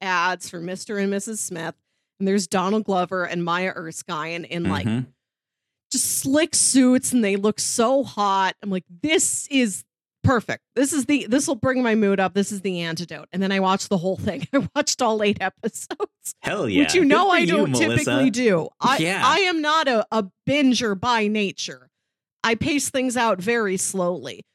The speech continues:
Speaker 1: but I had time to and wanted to watch the whole thing before I sat down here with you tonight.
Speaker 2: Perfect. That's awesome. Yeah, I've heard, I've heard good things. That's on our list of, like, we should, we should watch that soon here. So
Speaker 1: It's, no, it's very fun, really impressive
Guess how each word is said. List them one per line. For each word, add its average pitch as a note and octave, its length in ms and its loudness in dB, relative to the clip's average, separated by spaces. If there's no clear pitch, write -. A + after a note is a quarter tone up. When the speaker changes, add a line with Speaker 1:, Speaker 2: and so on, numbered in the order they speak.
Speaker 1:
but A3+ 120 -2
I A#3+ 200 2
had D#4 320 -2
time A#3+ 360 0
to A3+ 280 0
and A3 240 0
wanted G3+ 240 0
to G3+ 60 -2
watch F#3 260 -2
the F#3+ 100 -2
whole F3 180 0
thing F3 200 -4
before D#3+ 360 -8
I D3+ 100 -10
sat E3+ 260 -4
down E3+ 200 -4
here D#3+ 180 -4
with D#3 140 -12
you D#3+ 120 -10
tonight. C#3+ 440 -8
Speaker 2:
Perfect. - 760 -6
That's - 240 -4
awesome. E2+ 500 -6
Yeah, G#2+ 160 0
I've G#2+ 240 -6
heard, G#2 260 -4
I've A#2 120 -4
heard F#2+ 180 -4
good F2 220 -6
things. D#2+ 200 -4
That's F#2+ 200 -4
on F2+ 160 -4
our E2 160 -4
list F2 480 -4
of, E2+ 100 -4
like, D#2 180 -4
we E3 60 -4
should, E4 320 -4
we D#4 140 -4
should E4 180 -2
watch D4 240 -6
that - 180 -8
soon E2+ 300 -6
here. - 280 -6
So - 360 -8
Speaker 1:
It's, - 400 -2
no, A3+ 180 2
it's G3 160 0
very G#3+ 460 0
fun, E3+ 440 -4
really A#3+ 480 0
impressive G#3 640 0